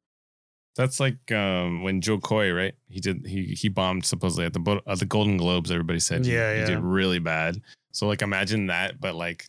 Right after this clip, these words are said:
Speaker 1: to the scale of, you're also inexperienced, right? You're also, like, not used to being huge crowd. Yeah,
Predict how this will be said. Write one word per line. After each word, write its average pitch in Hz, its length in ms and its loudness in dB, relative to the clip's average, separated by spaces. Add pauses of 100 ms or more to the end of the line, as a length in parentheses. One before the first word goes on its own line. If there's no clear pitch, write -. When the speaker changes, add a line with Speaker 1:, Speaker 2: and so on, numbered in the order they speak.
Speaker 1:
to - 100 -6
the 92 140 -6
scale 87 440 -2
of, 85 300 -4 (300)
you're 101 140 -4
also 127 260 4
inexperienced, 90 720 0
right? 85 160 -2
You're - 140 -6
also, 95 460 0
like, 80 340 -8 (240)
not 90 180 -6
used 90 220 -6
to 87 60 -8
being 80 260 -8
huge 90 400 -8
crowd. 87 340 -6 (1600)
Yeah, 82 180 -12